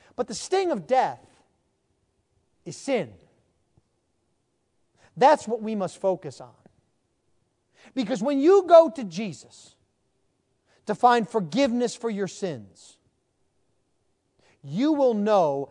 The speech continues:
that death itself has been defeated. Thanks be to God, who gives us the victory through our Lord Jesus Christ.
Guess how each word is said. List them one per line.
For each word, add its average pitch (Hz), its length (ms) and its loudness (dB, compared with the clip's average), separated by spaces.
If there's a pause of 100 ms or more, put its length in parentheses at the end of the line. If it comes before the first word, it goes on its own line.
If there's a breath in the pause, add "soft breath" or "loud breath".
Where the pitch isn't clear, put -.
(160 soft breath)
that 156 360 -8
death 226 300 6 (260)
itself - 800 -2 (220)
has 135 180 -10
been 107 540 -8 (540)
defeated. 120 420 -18 (2500)
Thanks 311 340 4
be 302 160 -2
to 277 80 -4
God, 170 380 -2 (1400)
who 233 120 -4
gives 285 600 0
us 262 360 2
the 190 200 -2
victory 165 560 -2 (1500)
through 226 180 0
our 180 160 6
Lord 170 580 4
Jesus 151 520 -10
Christ. - 520 -20